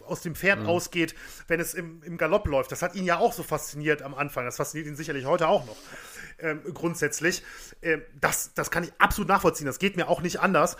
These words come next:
Speaker 1: Und, ähm, aber dennoch, wie gesagt, also auf eine Rennbahn hat es mich tatsächlich nie gezogen. Ich muss auch sagen, ich, ähm,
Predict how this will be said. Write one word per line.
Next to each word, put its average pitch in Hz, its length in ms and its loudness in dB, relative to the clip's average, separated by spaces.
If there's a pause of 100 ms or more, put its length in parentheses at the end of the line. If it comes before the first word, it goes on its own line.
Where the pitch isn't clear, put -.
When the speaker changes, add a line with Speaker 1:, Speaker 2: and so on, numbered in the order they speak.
(360)
Speaker 1:
Und, 156 560 0
ähm, 151 460 -2
aber 151 200 4
dennoch, 175 280 8
wie 160 80 -6
gesagt, 160 320 4
also 135 380 -2
auf 151 120 -6
eine 151 120 -2
Rennbahn 175 240 4
hat 175 100 2
es 170 120 -6
mich 170 140 -2
tatsächlich 156 380 -4
nie 180 140 -4
gezogen. 208 540 0 (680)
Ich 156 140 -2
muss 214 160 4
auch 185 100 6
sagen, 185 420 6
ich, - 320 -6
ähm, 185 720 -2